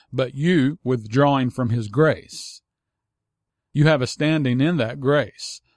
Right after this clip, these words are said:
Matter of fact, it's been freely given to you, but it's not forced upon you. You have to want it to stand in it. The opposite of standing is fallen, and that's what happened to some of the Galatians.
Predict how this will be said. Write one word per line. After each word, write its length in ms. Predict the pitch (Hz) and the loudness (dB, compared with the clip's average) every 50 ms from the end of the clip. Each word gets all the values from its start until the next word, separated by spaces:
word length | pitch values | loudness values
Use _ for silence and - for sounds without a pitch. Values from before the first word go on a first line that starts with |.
| _ _ | _ _
Matter 320 | - 135 151 156 143 135 123 | -2 0 2 2 2 2 0
of 100 | 117 - | -2 -2
fact, 440 | - 165 170 156 143 143 131 - | 0 0 2 2 2 0 -2 -2
it's 160 | 135 131 - - | -4 -4 -4 -2
been 200 | 123 135 131 - | -4 -4 -4 -2
freely 360 | - 160 160 156 135 135 127 | 0 0 2 2 2 2 2
given 280 | 123 160 170 175 143 | 0 0 0 0 -2
to 120 | - 123 117 | -2 -4 -6
you, 200 | 101 107 127 139 - _ _ _ _ _ _ | -6 -6 -10 -14 -16 _ _ _ _ _ _
but 160 | 139 147 143 | 0 0 0
it's 140 | 147 - - | 0 -2 -2
not 260 | 156 143 127 120 - | -2 -2 -2 -4 -4
forced 320 | _ 170 185 180 - - - | _ 0 0 0 0 -2 -6
upon 320 | 101 87 107 101 - - | -8 -8 -12 -16 -16 -18
you. 120 | 107 - - _ _ _ _ _ _ _ _ _ _ _ _ _ _ _ | -20 -20 -20 _ _ _ _ _ _ _ _ _ _ _ _ _ _ _
You 160 | - 143 147 139 | 2 4 6 6
have 200 | 143 143 131 - | 6 4 2 0
to 100 | - 113 | -2 0
want 300 | 113 131 156 196 233 135 | 2 4 4 4 4 2
it 140 | 127 - - | -2 -6 -8
to 100 | - 131 | -10 -10
stand 360 | - - 135 127 123 117 117 | -6 -4 -2 -2 0 2 4
in 160 | 147 175 180 117 | 4 4 4 4
it. 120 | 98 - _ _ _ _ _ _ _ _ _ _ _ _ _ _ _ _ _ _ _ _ _ _ _ _ | 0 -8 _ _ _ _ _ _ _ _ _ _ _ _ _ _ _ _ _ _ _ _ _ _ _ _
The 180 | 113 123 135 | -4 -2 2
opposite 460 | 147 180 202 - - 208 - - 208 | 2 2 2 2 2 0 0 0 -2
of 120 | 208 180 - | -2 -2 -2
standing 500 | - - 170 165 160 156 156 160 160 - | -4 -2 -2 0 0 0 0 -2 -4 -4
is 260 | - 151 135 127 - | -4 -4 -4 -4 -4
fallen, 540 | - - 180 180 160 110 76 - - 85 - _ _ _ _ _ _ _ _ _ _ _ _ - | -2 0 2 2 2 0 -2 -8 -16 -20 -20 _ _ _ _ _ _ _ _ _ _ _ _ -8
and 120 | 113 127 | -2 0
that's 220 | 151 185 196 - | 2 2 2 0
what 140 | 190 180 151 | -2 -2 0
happened 380 | 147 185 185 170 - 147 139 139 | 0 -2 -2 -2 -4 -6 -6 -6
to 60 | 127 | -6
some 160 | - - 170 | -4 -4 -2
of 60 | 156 | -2
the 60 | 135 131 | -2 0
Galatians. 720 | 135 147 170 185 190 165 - - 104 - _ - - - | 0 2 2 2 0 -2 -4 -8 -12 -16 _ -20 -20 -20